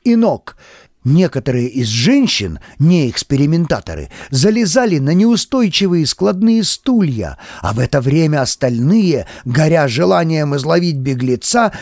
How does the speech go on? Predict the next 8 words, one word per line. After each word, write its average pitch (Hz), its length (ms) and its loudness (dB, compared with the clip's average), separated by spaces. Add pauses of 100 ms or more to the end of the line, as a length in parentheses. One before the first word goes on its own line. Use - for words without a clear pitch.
сбивали 127 760 0
их 90 260 -8
оттуда. 98 640 -8 (540)
«Закройте 214 840 2
задние 269 540 2
двери!» 208 680 2 (200)
крикнул 196 480 0
Барт, 165 420 -2